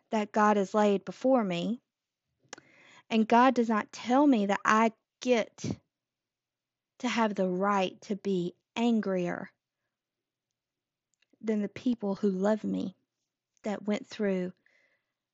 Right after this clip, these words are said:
something horrible too. Think about that, because that was a slap in my face when I was sitting there, I was coming up with my notes and everything, and that hit me so hard.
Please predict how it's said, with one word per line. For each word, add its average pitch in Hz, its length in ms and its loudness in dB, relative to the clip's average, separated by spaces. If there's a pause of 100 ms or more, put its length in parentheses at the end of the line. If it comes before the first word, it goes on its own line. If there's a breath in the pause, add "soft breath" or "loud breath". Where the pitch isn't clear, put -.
(120)
something 196 500 -2
horrible 190 500 -2
too. 202 340 -10 (2000 loud breath)
Think 262 180 4
about 233 220 -2
that, 202 200 2
because 220 260 0
that 262 140 4
was 247 140 -2
a 208 60 -2
slap 226 280 0
in 208 80 -2
my 202 140 0
face 196 340 -4
when 208 160 -2
I 214 100 0
was 208 120 -2
sitting 226 220 -4
there, 196 160 -2
I 202 140 -2
was 196 200 -6
coming 220 240 -2
up 214 140 -4
with 202 120 -10
my 185 100 -2
notes 208 340 -2
and 208 100 -4
everything, 196 460 -4 (520 loud breath)
and 233 160 0
that 214 160 0
hit 254 320 2
me 196 240 -4
so 226 600 0
hard. - 720 -4